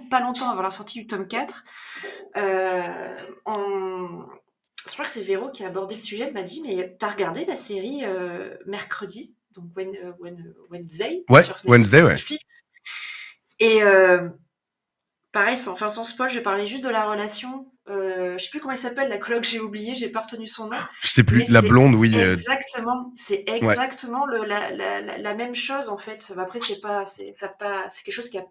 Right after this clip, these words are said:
Speaker 1: pas jamais été fait, mais d'avoir deux ambiances complètement différentes dans une même pièce.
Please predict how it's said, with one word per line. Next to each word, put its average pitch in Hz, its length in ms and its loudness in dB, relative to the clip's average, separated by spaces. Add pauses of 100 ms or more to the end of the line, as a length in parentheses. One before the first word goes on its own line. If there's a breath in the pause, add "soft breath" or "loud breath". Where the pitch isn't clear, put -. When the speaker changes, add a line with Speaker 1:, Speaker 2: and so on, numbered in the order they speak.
(540)
Speaker 1:
pas 226 180 0
jamais 208 360 -4
été 220 200 -10
fait, 320 240 -10
mais 202 160 -10 (520 loud breath)
d'avoir 214 360 0
deux 254 540 -8 (260)
ambiances 233 320 -8
complètement 262 340 -12
différentes 233 600 -12
dans 214 100 -12
une 202 160 -10
même 202 180 -8
pièce. - 520 -12